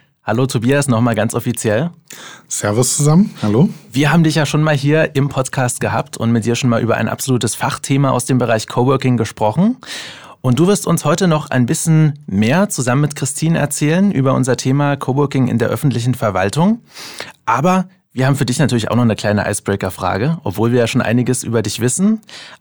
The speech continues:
Speaker 1: Aber du hast uns damals verraten, dass du gerade deinen Führerschein machst. Und da würde uns natürlich interessieren, wie weit bist du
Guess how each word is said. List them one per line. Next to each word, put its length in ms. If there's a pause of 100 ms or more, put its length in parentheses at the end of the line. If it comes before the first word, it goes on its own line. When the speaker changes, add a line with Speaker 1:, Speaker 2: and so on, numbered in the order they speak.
Speaker 1:
Aber 240
du 140
hast 180
uns 140
damals 340
verraten, 600 (340)
dass 160
du 160
gerade 300
deinen 180
Führerschein 520
machst. 360 (300)
Und 100
da 120
würde 180
uns 220
natürlich 360
interessieren, 600 (200)
wie 240
weit 220
bist 260
du 160